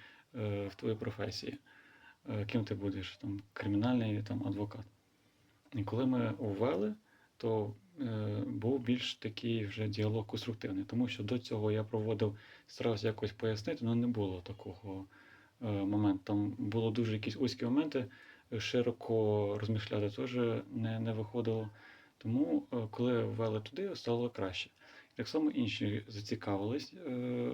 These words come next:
учні в класі і кажуть: «Давайте по моїй професії». От. Потім ми сьогодні склали,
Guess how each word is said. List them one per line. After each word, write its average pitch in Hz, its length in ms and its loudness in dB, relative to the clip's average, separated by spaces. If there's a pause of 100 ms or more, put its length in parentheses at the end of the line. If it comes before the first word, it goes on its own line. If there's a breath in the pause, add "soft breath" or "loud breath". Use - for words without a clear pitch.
(160)
учні 135 380 0
в 127 80 -4
класі 135 580 -4 (640 loud breath)
і 117 60 -2
кажуть: 117 300 -2
«Давайте 135 400 2
по 135 120 2
моїй 101 220 6
професії». 101 720 -2 (540 loud breath)
От. 107 540 -2
Потім 127 280 2
ми 117 280 2
сьогодні 113 300 0
склали, 107 640 0